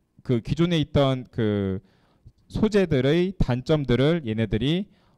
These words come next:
어, 개선할 수 있다라고 하는 장점, 그 이러한 특징이 있지만은, 어, 방금 이야기했던 것처럼 단점으로서는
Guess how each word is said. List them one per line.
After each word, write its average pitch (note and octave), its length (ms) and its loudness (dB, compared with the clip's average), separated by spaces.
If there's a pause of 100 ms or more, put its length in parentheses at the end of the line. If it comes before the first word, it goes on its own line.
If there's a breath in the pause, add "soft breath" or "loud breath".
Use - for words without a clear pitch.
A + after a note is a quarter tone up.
어, F#2+ 180 -4
개선할 E3 420 4
수 - 120 -4
있다라고 A2+ 580 -2
하는 B2+ 200 -2
장점, G#2 340 -4 (100)
그 G2 540 -2 (180)
이러한 C3 460 0
특징이 - 380 -2
있지만은, A2+ 600 -4 (640 soft breath)
어, G2+ 380 -2
방금 D3 320 0
이야기했던 A#2+ 580 -2 (240)
것처럼 B2+ 460 -2 (180)
단점으로서는 C3 1080 0